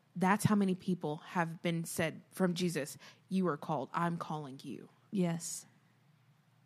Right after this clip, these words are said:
Speaker 1: It just
Speaker 2: I love your illustrations in your mind.
Speaker 1: Thank you.
Speaker 2: That is wonderful.
Speaker 1: I feel like they don't, <laughs> they don't ever make sense, but that's how
Speaker 2: They
Speaker 1: I'm
Speaker 2: do,
Speaker 1: seeing
Speaker 2: though.
Speaker 1: it. You know, just, like, just sitting there, hand, "Hi, introducing yourself.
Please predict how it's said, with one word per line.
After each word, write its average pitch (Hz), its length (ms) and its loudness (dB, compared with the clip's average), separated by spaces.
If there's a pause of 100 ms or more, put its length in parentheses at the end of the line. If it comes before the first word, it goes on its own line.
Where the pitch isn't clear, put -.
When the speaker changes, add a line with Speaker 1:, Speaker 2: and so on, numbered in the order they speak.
(280)
Speaker 1:
It 220 120 10
just 214 200 6
Speaker 2:
I 277 80 2
love 320 240 4
your 339 100 2
illustrations 180 760 0
in 160 100 -2
your 151 140 -2
mind. - 360 -4 (280)
Speaker 1:
Thank 320 280 -6
you. 180 140 2
Speaker 2:
That 302 120 6
is 294 140 4
wonderful. - 600 0
Speaker 1:
I 240 80 8
feel 294 100 2
like 294 160 0
they 208 120 6
don't, 202 220 4
<laughs> 196 280 6
they 214 60 6
don't 214 160 8
ever 202 160 4
make 175 200 0
sense, 190 300 2
but 190 180 6
that's 214 220 4
how 247 120 6
Speaker 2:
They 403 60 10
Speaker 1:
I'm 226 80 10
Speaker 2:
do, 226 120 6
Speaker 1:
seeing 311 280 8
Speaker 2:
though. 180 200 6
Speaker 1:
it. - 60 -4
You 247 100 6
know, 233 240 6
just, 247 200 0
like, 226 200 4 (580)
just 254 220 6
sitting 294 260 8
there, 175 300 4 (180)
hand, 247 260 2 (260)
"Hi, 202 280 2 (520)
introducing 220 440 4
yourself. 170 360 2